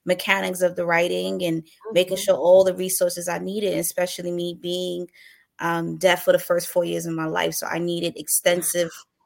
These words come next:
Speaker 1: speech-related services. So in addition to you being a prolific writer,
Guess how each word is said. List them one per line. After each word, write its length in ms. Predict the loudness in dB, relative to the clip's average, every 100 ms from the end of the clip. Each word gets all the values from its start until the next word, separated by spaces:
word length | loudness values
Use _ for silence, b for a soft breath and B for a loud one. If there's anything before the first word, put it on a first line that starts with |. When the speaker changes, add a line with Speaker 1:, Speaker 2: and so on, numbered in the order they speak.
| _ _
Speaker 1:
speech-related 1000 | -4 -2 -2 -4 -4 -2 2 2 2 0
services. 760 | -2 -2 -2 -4 -6 -8 -8 -14 _ _
So 360 | -8 -4 0 2
in 160 | 2
addition 380 | 0 -2 -4 -4
to 140 | -6 -8
you 140 | -8
being 320 | -4 -2 0
a 60 | -2
prolific 560 | -4 -4 -2 -2 -6 -6
writer, 600 | 0 2 4 2 0